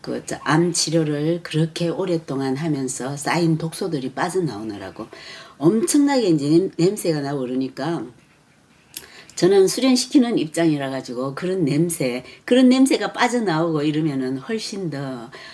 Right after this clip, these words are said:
어, 이제 희망적이고 그러니까, 음, 수련시키지만 다른 사람은 그 옆에 가지를 못하는 거예요. 이런 상태에서, 어, 수련을 하는데, 어, 처음 삼 일 동안은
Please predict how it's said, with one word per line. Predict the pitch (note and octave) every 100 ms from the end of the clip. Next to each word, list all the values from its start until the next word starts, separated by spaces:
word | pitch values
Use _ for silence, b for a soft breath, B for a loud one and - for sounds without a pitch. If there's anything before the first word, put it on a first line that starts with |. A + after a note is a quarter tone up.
| B B -
어, | A#2+ B2 B2 B2
이제 | A2+ - B2+
희망적이고 | C3+ B3 F#3+ C3 A#2 A2 B2+ A#2+ A2
그러니까, | B2+ C3+ B2+ - A2 - F#3+ D#3 - B B _ D#3
음, | B2+ B2+ A#2+ C#3 -
수련시키지만 | - G3 E3+ E3 D#3+ B2+ C3 B2+
다른 | D#3+ G#3 A3
사람은 | A#3+ A3+ G3 E3
그 | D#3+
옆에 | F#3 F#3 D#3
가지를 | G3+ G3 F3
못하는 | D3 C3 C#3+ C#3 B2 A#2
거예요. | A2+ B2+ G4 - B B B B
이런 | - B3+ C#4+
상태에서, | D4 A3+ G#3+ F#3 E3+ D#3 C#3 - -
어, | C#3 C3+ C3+
수련을 | C3+ G3 F#3 D#3 D#3+
하는데, | E3+ E3+ C#3 F#3 D3+ - B B B B B B B B B _
어, | - D#3 D#3 D#3 D#3 D3+ D3+ - _ _ _ _ _ _ _ _
처음 | - G4 E4 A#3 F#3+ D#3 C#3+ D#3+
삼 | - D4 B3
일 | F3+
동안은 | C#3+ D3 C3+ D3 A3 G3 C3+